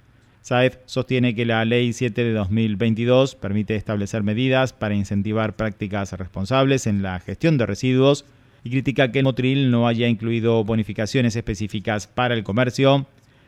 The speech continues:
En este sentido, cita como ejemplos Sevilla, que aplica reducciones a determinados establecimientos y situaciones, y Cádiz, que contempla descuentos vinculados a medidas contra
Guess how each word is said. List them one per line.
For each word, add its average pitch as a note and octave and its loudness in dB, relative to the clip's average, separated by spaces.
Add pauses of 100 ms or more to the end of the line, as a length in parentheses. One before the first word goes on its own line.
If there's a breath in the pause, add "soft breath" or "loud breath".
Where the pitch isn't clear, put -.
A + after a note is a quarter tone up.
(180 soft breath)
En G#2+ -4
este A2 -2
sentido, A#2+ 2
cita A2+ -2
como A2 0
ejemplos A2+ 0
Sevilla, B2 0 (300)
que G2+ -10
aplica G#2+ -4
reducciones A2 -2
a A2+ -2
determinados A2 0
establecimientos B2 -2
y F#2 -6
situaciones, C3+ 0 (440 soft breath)
y G#2 -10
Cádiz, B2+ 0
que A2 -4
contempla A#2 0
descuentos A2+ -2
vinculados A#2+ 0
a G#2 -2
medidas A2 -2
contra B2+ -2